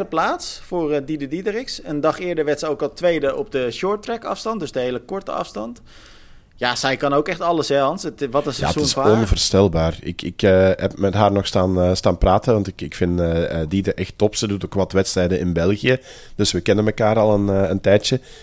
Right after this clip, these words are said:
Speaker 1: Eh, ze werd heel knap vierde in, eh, de zeventig punt drie Ironman Knokke-Heist.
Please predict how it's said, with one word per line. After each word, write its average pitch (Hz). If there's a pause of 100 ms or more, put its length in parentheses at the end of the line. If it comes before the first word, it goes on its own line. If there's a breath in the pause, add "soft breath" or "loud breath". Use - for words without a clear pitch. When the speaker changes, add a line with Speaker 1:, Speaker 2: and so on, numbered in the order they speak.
(220 loud breath)
Speaker 1:
Eh, 90
ze 92
werd 95
heel 110
knap 110
vierde 110
in, 98
eh, 90
de 78
zeventig -
punt 95
drie 98
Ironman 95
Knokke-Heist. 95